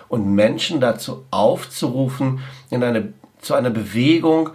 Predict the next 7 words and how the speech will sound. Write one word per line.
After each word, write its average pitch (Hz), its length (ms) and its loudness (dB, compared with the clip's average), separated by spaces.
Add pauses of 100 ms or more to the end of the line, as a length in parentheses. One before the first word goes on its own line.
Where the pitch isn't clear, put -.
(160)
von - 160 -8
einem 110 220 0
radikalen, 123 1120 0
spirituellen 123 1040 -2
und 107 220 -4
sozialen 107 600 -4
Umdenken. 95 760 -6